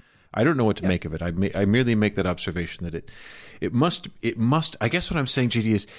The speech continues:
Speaker 1: Seton Home Study must be good enough that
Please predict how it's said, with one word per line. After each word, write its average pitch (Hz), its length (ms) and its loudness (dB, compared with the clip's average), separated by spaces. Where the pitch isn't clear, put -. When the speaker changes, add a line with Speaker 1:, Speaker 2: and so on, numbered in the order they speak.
Speaker 1:
Seton 294 420 2
Home 151 260 2
Study 104 460 2
must 135 360 2
be 107 180 0
good 139 200 4
enough 107 600 -2
that 202 480 0